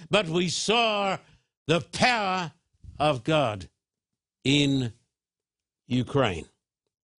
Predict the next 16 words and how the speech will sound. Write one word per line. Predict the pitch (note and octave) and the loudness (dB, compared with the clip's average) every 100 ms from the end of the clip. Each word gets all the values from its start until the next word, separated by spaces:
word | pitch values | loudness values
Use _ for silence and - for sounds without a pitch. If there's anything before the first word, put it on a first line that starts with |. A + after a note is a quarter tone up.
| _ _ _ _ - - _ _ _ _ _ _ _ _ _ _ _ _ _ _ _ _ _ _ _ _ _ _ | _ _ _ _ -20 -20 _ _ _ _ _ _ _ _ _ _ _ _ _ _ _ _ _ _ _ _ _ _
Why? | D3 E3+ A#2+ - - _ _ _ _ _ _ - | -2 -2 -2 -10 -14 _ _ _ _ _ _ -8
Well, | C#3+ D#3 C#3 | -2 -2 -2
it's | - | -2
simple. | G3 B2+ G2 E2 _ _ _ _ _ _ - - | -2 -2 -4 -10 _ _ _ _ _ _ -16 -8
<laughs> | C3+ - _ - C#3+ C3 _ | -8 -8 _ -20 -20 -20 _
We | C#3 | -2
didn't | E3+ D#3+ | 0 0
have | C#3 C3+ | -2 -4
special | - E3+ - B2+ | -2 -2 -2 -4
talents. | F3+ F#3 C#3+ D3 - _ _ _ _ _ _ - | 0 2 0 -6 -12 _ _ _ _ _ _ -2
We | D#3+ | 0
just | D3+ D3 | 0 -2
happened | C#3+ D#3+ - E3 E3 | 0 -2 0 -4 -2
to | C#3+ | -2
be | E3 | -2
willing. | E3 F3 C3+ F2 | 0 -2 -2 -6